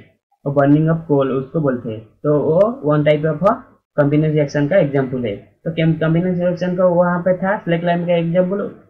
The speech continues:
वहाँ पे है दो example हुआ और एक तीन example है। तो देखो formation of water from hydrogen and oxygen, Hydrogen oxygen को जब react करेंगे तो water formation होगा।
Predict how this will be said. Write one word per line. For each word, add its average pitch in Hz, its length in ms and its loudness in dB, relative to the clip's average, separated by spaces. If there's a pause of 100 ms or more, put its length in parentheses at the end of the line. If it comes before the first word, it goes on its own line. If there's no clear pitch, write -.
(120)
वहाँ 165 180 0
पे 175 60 4
है 175 220 2
दो 175 440 -2 (160)
example 165 340 0
हुआ 180 220 0
और 160 280 0
एक 170 160 0
तीन 165 220 0
example 165 380 0
है। 170 160 0
तो 165 80 -2
देखो 165 540 -4 (160)
formation 165 340 2
of 170 160 -2
water 147 360 0
from 185 240 0 (400)
hydrogen 156 420 0
and 156 240 0
oxygen, 113 340 -6 (360)
Hydrogen 175 400 2
oxygen 170 340 -2
को 165 60 -2
जब 165 160 0
react 156 200 -2
करेंगे 151 320 0
तो 180 180 0
water 143 320 0
formation 139 460 -4
होगा। 110 460 -8